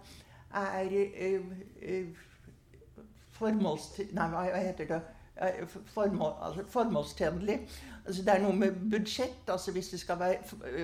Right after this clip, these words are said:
være lønnsomt å behandle pasienten i psykiatrien. Jeg ønsker å klippe psykiatrien løs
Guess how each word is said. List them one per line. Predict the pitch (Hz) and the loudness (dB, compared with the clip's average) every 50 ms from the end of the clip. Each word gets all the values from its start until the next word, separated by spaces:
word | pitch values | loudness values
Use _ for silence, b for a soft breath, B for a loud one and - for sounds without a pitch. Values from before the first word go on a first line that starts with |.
| 160 185 | 4 6
være | 185 185 208 240 | 6 6 6 6
lønnsomt | 247 247 262 233 175 - - - - 214 220 233 320 - - - | 4 4 6 4 2 2 0 -2 0 0 0 0 -2 -4 -2 -2
å | 226 214 | 0 2
behandle | 220 220 214 190 156 139 143 156 | 2 2 2 2 2 0 -4 -6
pasienten | - - 170 - - 196 170 202 - - - 165 165 | -6 -6 -6 -2 0 0 0 0 -4 -8 -8 -8 -6
i | 123 160 165 | -6 -6 -6
psykiatrien. | - 175 160 185 165 - - 170 220 196 180 175 - - - B B B B B B B B B B B B B | -6 -6 -6 -6 -6 -6 -8 -10 -10 -10 -12 -12 -14 -20 -20 B B B B B B B B B B B B B
Jeg | 214 214 208 220 233 247 254 269 262 - | 6 8 8 10 8 8 6 6 4 4
ønsker | 262 254 226 220 - - - 214 214 220 208 220 214 - | 4 4 4 2 0 -2 -2 -2 0 0 0 0 0 0
å | 147 - | -2 -2
klippe | - - 269 277 320 - - - - - 180 233 302 320 - B B B B B | -4 -4 -2 0 0 -2 -4 -10 -4 2 2 4 4 2 -2 B B B B B
psykiatrien | - - 240 220 - 226 233 226 - 226 220 233 175 185 202 277 247 233 - - | -8 -6 -4 2 4 4 4 4 2 0 0 2 2 4 4 4 4 2 0 -2
løs | - 202 208 202 220 233 254 269 277 269 - - - - - - | -2 2 6 6 8 8 8 8 6 4 -2 -4 -6 -6 -8 -10